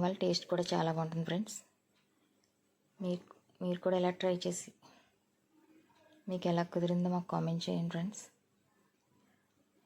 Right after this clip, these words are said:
ఈ మజ్జిగంతా, పెరుగంతా మజ్జిగలో చేసుకుని దాంట్లో వేసుకుని ఒక పది నిమిషాలు కలుపుకొని కొత్తిమీర కూడా వేసుకుని స్టవ్ ఆపేసుకుని సర్వ్ చేసుకుంటే ఎంతో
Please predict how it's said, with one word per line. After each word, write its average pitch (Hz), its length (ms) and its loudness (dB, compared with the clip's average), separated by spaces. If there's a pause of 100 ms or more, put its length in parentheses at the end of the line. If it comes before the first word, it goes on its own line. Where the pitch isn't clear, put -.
(400)
ఈ 190 120 -2
మజ్జిగంతా, 175 520 0 (180)
పెరుగంతా 180 400 2
మజ్జిగలో 175 360 2
చేసుకుని 180 360 0
దాంట్లో 165 280 4
వేసుకుని 185 380 0 (880)
ఒక - 120 2 (100)
పది 180 160 6
నిమిషాలు 180 400 2
కలుపుకొని 180 460 0 (1800)
కొత్తిమీర 185 420 4
కూడా 185 200 6
వేసుకుని 175 400 2 (840)
స్టవ్ 175 300 2
ఆపేసుకుని 175 520 -2
సర్వ్ 170 260 4
చేసుకుంటే 180 460 0 (840)
ఎంతో 175 200 4